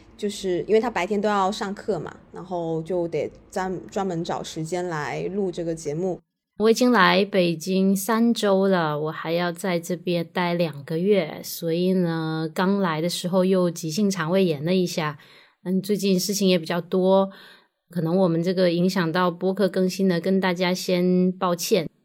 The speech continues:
Speaker 1: 所以我们会尽量保证一下更新的频率的，但最近可能确实多多少少会受到一点影响，那就先跟大家打个报告啦。
Speaker 2: 对，然后等这个回到厦门正常开始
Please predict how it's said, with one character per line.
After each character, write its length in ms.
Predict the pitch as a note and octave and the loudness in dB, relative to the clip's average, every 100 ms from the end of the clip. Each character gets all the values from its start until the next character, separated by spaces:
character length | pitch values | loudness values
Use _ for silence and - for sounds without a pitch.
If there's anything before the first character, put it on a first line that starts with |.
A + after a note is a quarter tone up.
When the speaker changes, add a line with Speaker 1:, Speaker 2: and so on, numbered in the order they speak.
| _ _ - | _ _ -10
Speaker 1:
所 180 | G3+ | -2
以 600 | G#3+ A3 G3+ F#3 E3+ D#3 - - _ | 2 2 0 -2 -2 -4 -8 -20 _
我 80 | E3 | -4
们 120 | F3 | -2
会 80 | D#4 | -2
尽 200 | D#4 E4 | 0 0
量 180 | E4 C#4+ | 0 -2
保 160 | D#3 | -4
证 180 | D3+ D4 | -4 -4
一 60 | B3 | -4
下 160 | G#3+ | -4
更 180 | G3+ A3 | 0 -2
新 160 | A#3+ A#3+ | -2 -4
的 80 | G#3+ | -4
频 340 | - D3 D#3+ | -6 -10 -8
率 180 | C4+ C#4 | -6 -4
的， 240 | D3+ - | -2 -4
但 220 | - G#3+ G#3+ | -4 -4 -4
最 160 | - A#3+ | -4 -4
近 160 | A#3 A3 | -2 -4
可 140 | G3 | -4
能 100 | D#3+ | -4
确 160 | E3 B3 | -4 -4
实 100 | F3 | -4
多 140 | G#3 | -2
多 100 | G#3+ | -2
少 140 | A3 | -4
少 100 | G3 | -6
会 160 | F3+ F#3+ | -6 -8
受 160 | - G3+ | -4 -4
到 220 | G3 F3+ | -2 -2
一 20 | |
点 160 | F3 D#3 | -2 -4
影 240 | D3+ D#3+ | -4 -4
响， 300 | G3+ F3+ D3 | -4 -8 -8
那 120 | F3 E3 | -10 -8
就 180 | E3 | -8
先 640 | D#3+ - F3 E3+ F3 E3+ F3 | -10 -12 -10 -8 -6 -6 -4
跟 220 | F3+ F3 | -4 -4
大 160 | G3 F3 | -4 -4
家 320 | F3+ F3 F3 | -4 -4 -4
打 180 | - F3+ | -6 -6
个 120 | F3+ | -6
报 180 | F#3 G#3+ | -2 -2
告 200 | A#3+ A3+ | 0 -2
啦。 160 | G#3+ - _ _ _ _ _ _ _ _ _ | -4 -10 _ _ _ _ _ _ _ _ _
Speaker 2:
对， 380 | - A#3 G3+ F3+ | 0 4 6 4
然 160 | E3+ F#3 | 2 0
后 160 | A3 | 0
等 240 | G#3 G3+ F3 | 0 0 2
这 140 | G#3+ | 2
个 500 | G3+ G3+ G3 F3+ E3 - - - _ | 4 6 6 4 2 -4 -20 -20 _
回 240 | - G3 | 2 4
到 120 | G#3+ A3+ | 6 6
厦 200 | A#3+ G#3 | 4 4
门 160 | F#3 | 4
正 180 | F#3+ A3 | 4 2
常 320 | G3 E3+ F3 | 2 2 2
开 240 | F#3 G3+ G#3 | 0 0 0
始 540 | G3+ F3 D#3 D3+ C#3+ | 0 -2 0 -2 -4